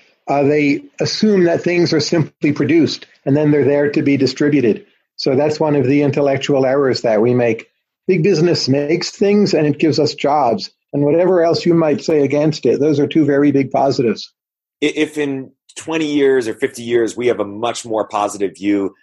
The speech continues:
Speaker 2: of, of big business and, and capitalism, what happened for that to be true? How could that happen? Or do you dispute that premise?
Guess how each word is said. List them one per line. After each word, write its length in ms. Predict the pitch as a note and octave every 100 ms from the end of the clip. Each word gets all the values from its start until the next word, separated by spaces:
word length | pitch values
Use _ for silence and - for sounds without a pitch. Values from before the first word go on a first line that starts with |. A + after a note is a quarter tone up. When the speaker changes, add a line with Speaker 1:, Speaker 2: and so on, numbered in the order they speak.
| _ F#2+
Speaker 2:
of, 140 | F#2
of 180 | E2+ D#2+
big 180 | G#2 D#2
business 400 | G2+ F#2+ F#2+ -
and, 200 | F2+ F2
and 160 | F2+ F2
capitalism, 680 | G2+ G2 F#2+ F#2 F#2+ F2 D#2+ _ _ -
what 600 | - C2+ C#2 F#2+ B2+ E3
happened 380 | C3+ B2+ A2+ G2+
for 120 | G2+
that 180 | G2+ -
to 80 | -
be 100 | F2+
true? 260 | - F2+ C#2+ _ _ _ _ _ _ _ - -
How 80 | -
could 120 | -
that 120 | F#2 F2+
happen? 300 | D2+ - - _ F#2
Or 80 |
do 120 | F2 F#2+
you 80 |
dispute 260 | E2+ - -
that 140 | D2+ D#2+
premise? 340 | D#2 C#2+ -